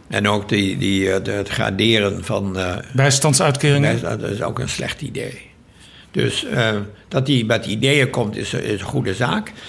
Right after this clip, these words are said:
Speaker 1: Hij moet natuurlijk wel met ideeën komen die, eh, algemene aanhang kunnen vinden. En tot nog toe is dat niet het geval.
Speaker 2: Is hij ook de opvolger van Rutte? Want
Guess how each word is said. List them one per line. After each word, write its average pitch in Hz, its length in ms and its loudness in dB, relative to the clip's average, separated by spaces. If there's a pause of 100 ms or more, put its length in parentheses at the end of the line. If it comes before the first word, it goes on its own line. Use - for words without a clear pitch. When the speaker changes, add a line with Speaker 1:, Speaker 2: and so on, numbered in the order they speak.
(280)
Speaker 1:
Hij 123 160 4
moet 135 200 4
natuurlijk 107 260 2
wel 127 180 4
met 131 180 2
ideeën 117 380 4
komen 107 400 2
die, 101 380 2
eh, 98 80 0
algemene 113 500 0
aanhang 104 480 0
kunnen 104 240 2
vinden. 82 560 -2 (360)
En 98 360 -6
tot 95 180 -2
nog 101 200 -2
toe 135 160 0
is 127 100 -4
dat 107 140 0
niet 107 160 -4
het 107 160 -8
geval. 127 440 -8 (1000)
Speaker 2:
Is 208 180 4
hij 190 220 4
ook 180 320 -2 (880)
de 170 380 0 (140)
opvolger 175 720 0 (200)
van 151 440 -2 (460)
Rutte? 190 580 2
Want 151 260 -2